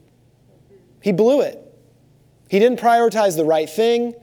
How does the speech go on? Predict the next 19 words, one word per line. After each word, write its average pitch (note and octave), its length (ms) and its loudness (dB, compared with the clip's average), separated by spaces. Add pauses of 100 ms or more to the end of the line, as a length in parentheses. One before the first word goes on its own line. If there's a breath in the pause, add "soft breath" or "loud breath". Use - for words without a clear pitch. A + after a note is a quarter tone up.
(220 loud breath)
He F#3 120 -2
wasted G3+ 420 0
his F#3 100 -4
time. G#3+ 340 -4
He F#3+ 140 -6
should G#3+ 180 0
have G#3+ 80 2
been G#3 120 -2
in F#3+ 100 -4
a D#3+ 80 -8
hurry. G#3+ 400 -4 (2250)
But C3 120 -10
he C#4 120 -8
carries B2+ 420 -8
around B2 500 -12 (140)
eternal D#3 400 -10
life F3 320 -12
with - 160 -14
him. C3 240 -20